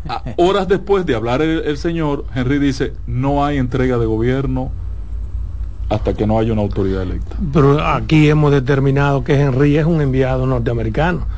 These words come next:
Speaker 2: que no es verdad que está ahí porque de manera unilateral.
Speaker 1: Entonces, el o-, el,
Speaker 2: Entonces, el
Speaker 1: el otro
Speaker 2: acciona-,
Speaker 1: enviado se tranquilizó.
Speaker 2: el accionar de Henry estará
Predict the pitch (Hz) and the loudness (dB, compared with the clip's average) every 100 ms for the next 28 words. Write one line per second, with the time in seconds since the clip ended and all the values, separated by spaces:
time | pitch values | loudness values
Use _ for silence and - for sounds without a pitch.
0 | - - - 139 143 151 143 147 135 131 | -6 -6 2 4 6 6 4 2 2 0
1 | 131 127 135 135 123 131 143 143 139 135 | 2 2 2 0 -2 -2 -2 0 0 2
2 | 135 131 127 120 107 113 117 135 117 127 | 0 0 0 0 0 2 2 2 2 2
3 | 117 120 123 123 127 160 175 175 165 147 | 4 2 2 4 4 2 2 2 4 4
4 | 175 170 165 175 170 147 143 143 - 139 | 4 4 6 4 4 2 0 -2 -4 -6
5 | 139 135 151 180 - 98 - - 156 147 | -4 -4 -4 -4 -6 -8 -8 -2 0 2
6 | 143 165 143 147 151 165 175 185 185 180 | 2 2 4 4 4 4 4 2 4 4
7 | 185 220 170 135 143 143 156 165 180 | 2 -2 -4 -2 0 2 2 2 -2